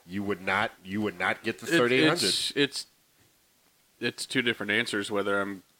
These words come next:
Speaker 2: talking about, uh, something that's performance or something wanna look good. The W S six, hands down, is the best looking F body ever made.
Speaker 1: Yep.
Speaker 2: But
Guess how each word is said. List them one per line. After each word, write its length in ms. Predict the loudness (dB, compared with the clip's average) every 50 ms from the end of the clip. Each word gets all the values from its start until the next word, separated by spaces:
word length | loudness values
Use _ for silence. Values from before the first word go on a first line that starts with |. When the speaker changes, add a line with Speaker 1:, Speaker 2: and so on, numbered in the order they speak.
| -16 -6
Speaker 2:
talking 300 | -2 -2 -2 -2 -4 -8
about, 280 | -4 -2 0 0 0 0
uh, 340 | 0 0 0 0 -2 -4 -6 -8
something 340 | -12 -14 -12 -12 -10 -10 -8
that's 140 | -8 -8 -10
performance 600 | -10 -14 -14 -12 -10 -8 -8 -8 -8 -10 -10 -10
or 60 | -10
something 320 | -10 -12 -12 -12 -10 -8
wanna 160 | -8 -8 -8 -6
look 240 | -6 -6 -8 -8
good. 220 | -8 -8 -8 -8 -10 -12
The 60 | -8 -4
W 300 | -2 -2 0 0 -2 -4
S 80 | -4
six, 320 | -4 -4 -4 -4 -4 -6 -10
hands 320 | -10 -8 -8 -8 -8 -10
down, 360 | -10 -8 -6 -4 -6 -6 -8 -12 -12 -8
is 220 | -8 -8 -8 -8
the 120 | -10 -12
best 300 | -8 -6 -6 -6 -6 -8
looking 320 | -12 -14 -12 -12 -12 -8 -6
F 180 | -6 -6 -6 -4
body 360 | -4 -2 -2 -2 -4 -6 -6
ever 300 | -8 -8 -8 -8 -10 -10
made. 280 | -8 -6 -6 -6 -8 -12 _ _ -14 -14 -14 -14 -14 -18 -20 _ _ _ _ _ _ _ _ _ _ -4
Speaker 1:
Yep. 160 | -4 -4 -4 -6 _ _ _ _ _ -2
Speaker 2:
But 360 | 2 4 4 4 4 2 -2